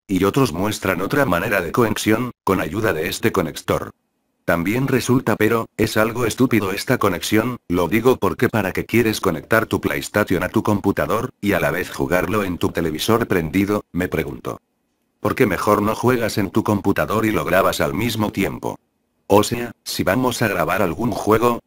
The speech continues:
que estemos usando el PlayStation en nuestro computador está bien la forma que les enseño. En conclusión,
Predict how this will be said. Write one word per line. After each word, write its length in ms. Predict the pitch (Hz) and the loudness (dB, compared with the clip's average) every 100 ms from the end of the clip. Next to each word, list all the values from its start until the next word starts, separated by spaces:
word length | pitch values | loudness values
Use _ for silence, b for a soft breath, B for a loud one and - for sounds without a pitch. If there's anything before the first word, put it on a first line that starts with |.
| - | -4
que 180 | 87 | -4
estemos 420 | 73 - 101 104 87 | -2 -2 0 0 -2
usando 440 | 80 127 139 120 | 0 0 2 0
el 100 | 85 | 0
PlayStation 680 | - 73 69 - 104 87 101 | -4 -4 -2 0 0 0 0
en 120 | 92 | -2
nuestro 380 | 90 87 95 85 | -4 -2 -2 2
computador 580 | 90 82 98 76 92 117 | 0 2 0 0 0 0
está 240 | 107 87 | 0 -2
bien 260 | 82 104 107 | 0 -2 -2
la 120 | 90 | -2
forma 380 | - 123 120 110 | 0 2 2 2
que 100 | 80 | 0
les 220 | 69 - | 0 -2
enseño. 440 | 76 - 80 - - _ _ _ _ _ _ _ _ | -2 -2 -2 -4 -12 _ _ _ _ _ _ _ _
En 180 | 139 - | -4 -2
conclusión, 640 | 90 80 78 - 110 123 | -4 -4 -4 0 0 0